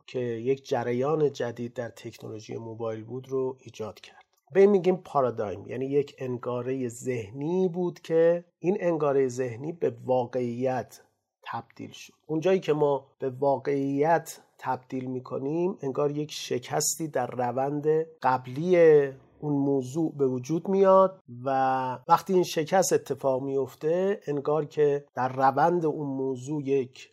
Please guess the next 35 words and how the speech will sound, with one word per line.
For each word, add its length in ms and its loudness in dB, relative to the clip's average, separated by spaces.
تغییر 400 -2
عمیقی 600 -4
به 120 -4
وجود 400 -6
میاد 440 2
و 120 0
بعد 440 0
وارد 320 -2
یک 260 -2
فضای 460 -4
جدید 460 -4
میشیم. 340 -20
یا 320 4
مثال 380 6
دیگه 560 2
می‌شه 500 2
از 200 -8
عکاسی 1000 -6
آورد، 500 -10
عکاسی 800 -4
آنالوگ 720 0
که 380 -4
دوربین 380 -4
ها 280 -4
به 120 -10
صورتی 440 -4
بود 200 -8
که 120 -12
شما 220 -8
عکس 360 -4
می‌گرفتید، 680 -4
این 140 -6
رو 100 -2
باید 240 -4
می‌بردید 600 -6